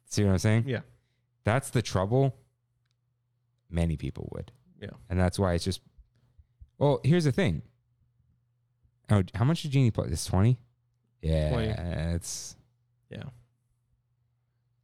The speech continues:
Speaker 1: Yeah.
Speaker 2: But Space Mountain is a selection.
Speaker 1: It is.
Speaker 2: Yeah.
Speaker 1: But it's like, by the time you get to it, it's the end of the day.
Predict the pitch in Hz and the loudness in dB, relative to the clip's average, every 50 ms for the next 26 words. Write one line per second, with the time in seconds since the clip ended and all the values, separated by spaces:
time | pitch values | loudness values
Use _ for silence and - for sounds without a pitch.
0 | _ - - 73 55 50 - - - _ _ _ _ _ _ _ _ _ _ _ | _ -6 -4 -4 -4 -4 -8 -14 -18 _ _ _ _ _ _ _ _ _ _ _
1 | - 175 196 - - 226 226 202 - 190 180 175 160 139 - - - 147 143 131 | -8 -6 -6 -4 -2 -2 -2 -2 0 0 0 2 0 0 -2 -2 -2 -2 0 0
2 | 131 117 - - 131 120 120 120 - - - - - _ _ _ _ _ _ _ | -2 -4 -4 -4 -2 -2 -2 -2 -6 -10 -14 -14 -16 _ _ _ _ _ _ _
3 | _ _ _ - - 147 156 113 - - - - _ _ 139 131 - - - - | _ _ _ -2 0 2 2 0 0 -4 -10 -16 _ _ -14 -12 -12 -12 -16 -20
4 | _ _ _ _ _ - 92 92 104 87 92 98 92 - - - - 98 95 95 | _ _ _ _ _ -6 -4 -4 0 0 2 2 2 0 -2 -2 -2 0 0 0
5 | - - 113 104 101 98 98 - - 98 90 87 - - 90 87 87 82 80 78 | 0 0 2 2 2 2 2 2 0 0 0 0 0 0 0 0 0 0 0 -2
6 | 78 80 80 80 80 80 78 | -2 -2 -2 0 0 -2 -2